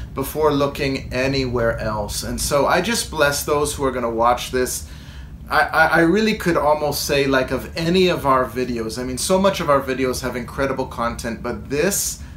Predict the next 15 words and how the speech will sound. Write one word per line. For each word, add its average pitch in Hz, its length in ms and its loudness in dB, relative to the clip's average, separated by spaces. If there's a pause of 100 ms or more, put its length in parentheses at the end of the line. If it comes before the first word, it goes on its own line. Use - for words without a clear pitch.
(160)
is 127 160 -2
going 139 240 -2
to 135 80 4
rock 127 440 4
your 120 180 -2
world 110 400 -2
because 120 360 -6
it's - 200 -6
truth. 180 580 0 (240)
It 117 140 0
needs 139 380 0
to 190 80 -4
be 180 120 0
talked 156 400 0
about. 147 440 4